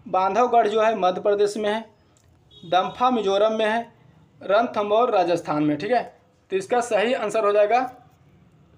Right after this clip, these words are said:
तीन हो जाएगा पहला नंबर, फिर उसके बाद हो जाएगा चार, इसके बाद दो, एक, तीन, चार, एक, दो किस में है? तो तीन, चार, दो,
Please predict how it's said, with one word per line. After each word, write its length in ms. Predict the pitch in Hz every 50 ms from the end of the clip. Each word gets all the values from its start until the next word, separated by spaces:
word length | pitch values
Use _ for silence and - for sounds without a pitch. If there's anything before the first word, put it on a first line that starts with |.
| _ _ _
तीन 280 | 208 208 226 233 240 240
हो 140 | 220 208 220
जाएगा 240 | 226 226 220 233 247
पहला 320 | 233 - 214 196 202 220 233
नंबर, 280 | 233 233 233 240 247 269 269 - - - _ _ _ _ _ _ -
फिर 240 | - 202 220 220 226
उसके 240 | 233 233 226 233 214
बाद 220 | 208 214 220 214
हो 60 | 202
जाएगा 180 | 208 214 220 233
चार, 560 | 220 220 - 196 196 202 208 220 247 254 - - - - 214
इसके 200 | 160 - 208 196
बाद 180 | 208 196 -
दो, 360 | - 196 208 233 240 - - -
एक, 260 | 180 165 160 165 165 - - - _ _ _ _ -
तीन, 200 | 214 240 247 240
चार, 320 | - 226 220 226 233 226 214
एक, 160 | 202 214 208
दो 180 | 196 185 214 226
किस 240 | 220 - 214 202 -
में 120 | 226 226 226
है? 120 | 247 269 262 - - _ _ _ _ _ _ _ _ _ _ _ _ _ _ _ -
तो 60 | - - _ _ _ _ _ _ _ _ 202
तीन, 160 | 208 233 233
चार, 260 | - 226 226 233 233
दो, 460 | - 202 214 226 240 - - - -